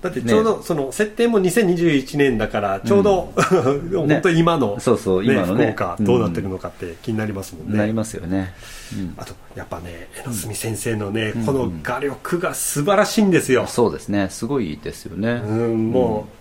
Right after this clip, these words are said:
Speaker 1: 綺麗、綺麗っていうか、なんかもう、本当一枚一枚が美しいので。
Speaker 2: うんうんうん。
Speaker 1: は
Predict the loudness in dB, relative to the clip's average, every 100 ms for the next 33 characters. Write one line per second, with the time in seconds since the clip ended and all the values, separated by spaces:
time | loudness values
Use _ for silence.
0 | -10 -2 2 2 2 -4 -14 -4 0 0
1 | -2 0 0 0 -2 -2 0 0 -2 -2
2 | 0 0 2 2 2 0 -2 -2 -6 -8
3 | -4 -4 -2 -2 -2 -4 -14 -16 -10 -6
4 | -4 -6 -10 -12 -12 -12 -8 -6 -6